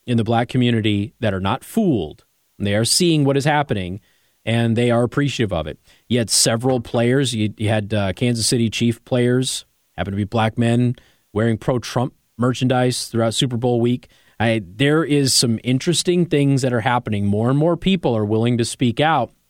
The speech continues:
and let them know, let the America know that they're with the president, even though they don't fit the right demographic.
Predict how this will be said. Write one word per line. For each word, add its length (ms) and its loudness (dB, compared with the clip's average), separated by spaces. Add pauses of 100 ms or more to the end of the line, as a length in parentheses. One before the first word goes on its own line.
(600)
and 240 0
let 160 0
them 180 2
know, 420 2
let 180 0 (100)
the 240 -10
America 400 0
know 140 2
that 120 -4
they're 120 -2
with 140 -4
the 60 -8
president, 460 -2 (300)
even 240 2
though 100 2
they 140 0
don't 260 0
fit 220 -4
the 80 -2
right 240 0
demographic. 640 0